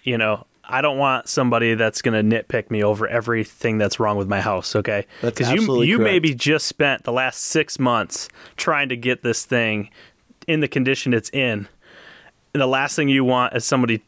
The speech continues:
Speaker 1: pointing out every imperfection. And, I mean, if it's something major, then, you know, they probably disclosed it already. And if they haven't, well, shame on them, right?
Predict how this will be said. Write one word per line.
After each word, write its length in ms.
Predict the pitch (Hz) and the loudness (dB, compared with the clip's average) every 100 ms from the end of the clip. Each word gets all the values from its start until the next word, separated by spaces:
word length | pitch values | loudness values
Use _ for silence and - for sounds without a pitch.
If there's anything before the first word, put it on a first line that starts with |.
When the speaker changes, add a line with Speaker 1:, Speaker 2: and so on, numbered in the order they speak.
| _ | _
Speaker 1:
pointing 280 | - 135 120 | -4 -2 0
out 100 | 113 120 | -2 0
every 340 | 120 120 117 | 0 2 0
imperfection. 800 | 117 127 110 113 107 - 107 98 - | 0 -2 -2 -2 -2 -2 -2 -2 -6
And, 200 | 127 127 - | -2 -2 0
I 100 | 190 | 0
mean, 120 | 226 | 0
if 100 | 240 | 0
it's 140 | 170 - | -2 0
something 320 | 180 - 127 | -2 0 -2
major, 440 | 131 165 135 123 | 0 0 0 -2
then, 320 | 117 117 107 110 _ | 0 -2 -2 -8 _
you 100 | 120 | -2
know, 60 | 113 | 2
they 100 | 113 | 0
probably 460 | - 165 131 110 | 0 -2 0 0
disclosed 560 | 107 107 - 143 151 120 | 0 0 0 2 2 0
it 100 | 120 | -2
already. 400 | 107 101 98 101 - - - - - | 2 2 2 -2 -6 -20 -20 -18 -4
And 100 | 123 | -4
if 80 | - | 0
they 120 | 117 | -2
haven't, 480 | 143 131 117 110 - - | -2 -4 -4 -8 -10 -14
well, 180 | - 104 | -2 0
shame 260 | 95 135 113 | 0 -2 0
on 120 | 101 | 0
them, 240 | 123 104 104 | 0 -2 -2
right? 280 | 104 120 | 0 0